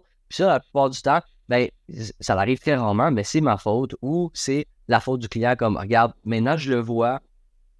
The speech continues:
c'est pas ça que j'avais en tête. Euh, tu sais, je pensais que le, l'idée était bonne, mais c'était pas ça que j'avais en tête. » Mais tu sais, à ce moment-là, on repart à, on, on retourne au début. Tu sais, j'ai des, j'ai des rounds de correction dans mes mandats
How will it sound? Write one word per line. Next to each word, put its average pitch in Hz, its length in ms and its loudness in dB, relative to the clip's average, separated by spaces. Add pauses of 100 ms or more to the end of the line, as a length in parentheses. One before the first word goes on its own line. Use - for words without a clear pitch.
(200)
c'est - 140 -14
pas 120 100 0
ça 147 140 0
que 131 60 -4
j'avais 123 220 2
en 113 180 2
tête. 117 560 0 (120)
Euh, 98 280 -2
tu - 60 -8
sais, 120 120 -2
je - 120 -8
pensais 113 360 0
que - 100 -4
le, 113 160 0
l'idée 123 460 -2
était 147 220 -2
bonne, 143 360 0 (320)
mais 127 160 2
c'était - 140 -4
pas 101 140 -4
ça 151 120 0
que 139 60 -4
j'avais 117 220 2
en 101 120 2
tête. » 117 300 0 (160)
Mais 101 60 -8
tu - 40 -10
sais, - 60 2
à 139 40 2
ce 131 80 -2
moment-là, 107 280 2
on 131 80 0
repart 113 400 0
à, 87 320 0
on, 71 500 -4 (140)
on 101 120 -4
retourne 139 360 0
au 139 80 2
début. 123 360 -2
Tu - 60 -10
sais, 139 160 0
j'ai 107 180 -2
des, 98 220 -4 (220)
j'ai 110 100 -6
des 107 100 0
rounds 131 240 4
de 135 80 2
correction 131 640 0
dans 113 120 2
mes 113 120 -2
mandats 110 480 0